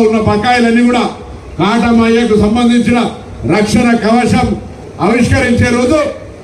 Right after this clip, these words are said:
గౌరవ ముఖ్యమంత్రి గారు ప్రకటన చేసినారు. ఆర్థిక శాఖలో ఉండొచ్చు, కానీ మరొకసారి ఈ వేదిక నుంచి ఆర్థిక శాఖ అధికారులను కోరుతా ఉన్నాం,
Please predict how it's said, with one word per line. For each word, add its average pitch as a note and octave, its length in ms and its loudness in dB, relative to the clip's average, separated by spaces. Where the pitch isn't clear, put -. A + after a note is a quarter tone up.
గౌరవ G#3 320 2
ముఖ్యమంత్రి G#3+ 460 2
గారు G#3+ 180 2
ప్రకటన A3 260 0
చేసినారు. G#3+ 380 2
ఆర్థిక G#3+ 280 2
శాఖలో G#3 340 2
ఉండొచ్చు, A3+ 320 2
కానీ A#3+ 260 0
మరొకసారి A3+ 640 2
ఈ G3 60 4
వేదిక A#3 340 2
నుంచి A3+ 220 0
ఆర్థిక A3+ 260 -2
శాఖ A3+ 140 0
అధికారులను A#3 480 0
కోరుతా A#3 300 0
ఉన్నాం, G#3 200 0